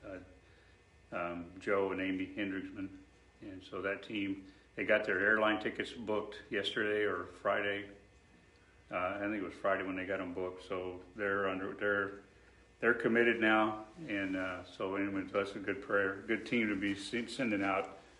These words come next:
to pray. And of course, we send a lot of Bibles to Joe. And if you don't, if you follow him on Facebook, uh, he's, he's, he's always shipping. He, he gets, he's like a, like a central distribution point.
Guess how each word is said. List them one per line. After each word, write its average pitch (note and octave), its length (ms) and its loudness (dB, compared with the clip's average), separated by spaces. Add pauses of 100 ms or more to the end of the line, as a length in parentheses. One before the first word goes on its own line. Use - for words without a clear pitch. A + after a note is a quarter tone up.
(140)
to - 80 -10
pray. G#2 220 6
And G2 140 2
of G2 80 -2
course, G#2+ 220 0
we A2 80 0
send G#2+ 220 -2
a - 20 0
lot G2 160 6
of F#2 100 0
Bibles F#2+ 440 4
to G2 80 -12
Joe. F#2 300 0 (600)
And G#2 80 -2
if G2 80 -2
you B2 60 4
don't, A#2+ 100 6
if A2 60 0
you A2 100 2
follow B2 280 10
him A#2+ 140 6
on G2+ 140 2
Facebook, A2 520 2 (600)
uh, F#2+ 260 2
he's, G#2+ 360 0
he's, A#2+ 320 0 (240)
he's A2+ 220 0 (220)
always B2+ 460 10
shipping. A#2 500 2
He, C3 220 0
he D#3+ 220 6
gets, F3+ 240 12
he's D#3 160 6
like D#3+ 160 10
a, A#2 80 4 (240)
like A#2+ 180 2
a G#2 80 0
central A#2+ 580 4 (120)
distribution B2+ 680 0
point. G2 360 -2